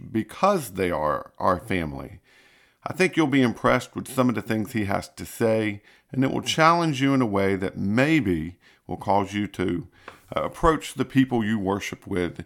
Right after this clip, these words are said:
in a more serious and sincere way. Let's jump right in. Okay, we're gonna talk about family, which is a little bit of a different topic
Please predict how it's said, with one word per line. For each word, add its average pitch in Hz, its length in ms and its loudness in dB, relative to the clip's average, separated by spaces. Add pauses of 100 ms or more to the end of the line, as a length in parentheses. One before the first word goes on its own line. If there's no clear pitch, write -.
(260)
in 92 100 -4
a 90 140 0
more 92 260 -2
serious 151 800 0
and 98 160 -2
sincere 85 600 -6
way. 78 440 -8 (340)
Let's 160 240 0
jump - 380 0
right 90 200 2
in. 76 300 -6 (180)
Okay, 113 120 -6
we're 139 120 -8
gonna 160 140 -6
talk 143 160 -2
about - 240 -4
family, 110 460 -4
which 120 200 -12
is 127 120 -12
a 139 40 -10
little 240 220 -6
bit 214 140 -8
of 135 100 -8
a 123 60 -6
different - 420 -8
topic 127 640 -4